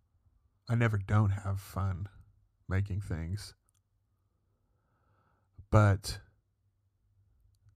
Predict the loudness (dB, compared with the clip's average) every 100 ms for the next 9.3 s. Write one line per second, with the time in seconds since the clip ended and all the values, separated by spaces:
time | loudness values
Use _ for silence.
0 | _ _ _ _ _ _ -2 2 4 2
1 | 2 2 2 2 2 0 0 0 0 2
2 | 0 2 0 2 2 -2 0 0 2 0
3 | -2 -4 -6 -8 -20 _ _ _ -2 0
4 | 0 0 2 2 2 -2 -4 -8 -12 -16
5 | _ _ _ _ _ _ _ _ _ _
6 | _ _ _ _ _ _ _ 4 6 6
7 | 2 2 4 6 6 4 4 2 4 4
8 | 2 -2 -4 -2 -2 -4 -4 -6 -6 -4
9 | 0 0